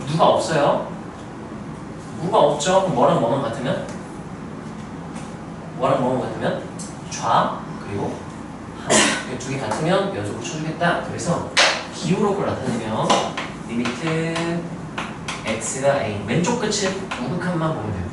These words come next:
좌극한 안 봐도 된다. 그래프가 안 잘려 있어도 닫힌 구간에서 연속을 조사해라 그러면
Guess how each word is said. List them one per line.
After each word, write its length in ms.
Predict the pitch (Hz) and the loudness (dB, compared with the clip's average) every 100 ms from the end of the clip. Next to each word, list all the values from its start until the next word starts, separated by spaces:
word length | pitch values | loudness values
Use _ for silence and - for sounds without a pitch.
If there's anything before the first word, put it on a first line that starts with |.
| - - | -8 -8
좌극한 400 | - - - 143 | -6 -4 -2 -2
안 180 | 98 110 | 0 -2
봐도 380 | - 135 135 - - - 107 | 0 0 -2 -2 -8 -10 -6
된다. 280 | 107 104 - - | -4 -2 -4 -4
그래프가 260 | 160 - - | -2 2 2
안 140 | - | 4
잘려 240 | 214 214 202 | 4 4 4
있어도 500 | 196 175 220 - - - - - - | 2 4 4 2 -2 -8 -8 -10 -6
닫힌 360 | - - - 214 | -4 -2 0 4
구간에서 320 | 208 208 - | 4 4 2
연속을 320 | - - - 135 | 0 -2 -2 -2
조사해라 520 | 131 190 226 226 208 | -2 4 8 8 8
그러면 420 | 160 139 165 - | 6 2 0 -2